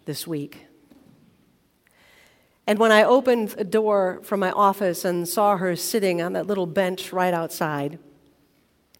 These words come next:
I could read the grief on her face. In July,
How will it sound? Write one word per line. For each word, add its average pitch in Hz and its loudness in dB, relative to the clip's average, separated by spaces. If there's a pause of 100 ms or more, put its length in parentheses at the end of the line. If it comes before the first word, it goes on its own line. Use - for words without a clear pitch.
(400)
I 180 -4
could 165 -6
read 208 -2 (480)
the 165 -6
grief 170 -8 (560)
on 147 -8
her 143 -10
face. - -14 (3250)
In 185 -6
July, 180 2